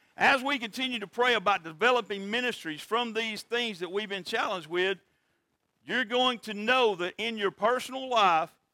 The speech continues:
the devil's going to attack you personally. Because he does the, the last thing,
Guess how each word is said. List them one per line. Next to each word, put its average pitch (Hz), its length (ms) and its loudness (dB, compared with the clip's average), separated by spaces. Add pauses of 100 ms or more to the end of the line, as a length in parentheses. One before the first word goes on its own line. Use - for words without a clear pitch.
(280)
the 147 80 -10
devil's 247 400 2
going 214 220 -2
to 226 180 -8
attack 262 440 0
you 165 180 -14
personally. 214 600 -4 (880)
Because 185 240 0
he 262 140 2
does 254 500 4
the, 196 200 2
the 165 140 -2
last 254 440 4
thing, 262 240 0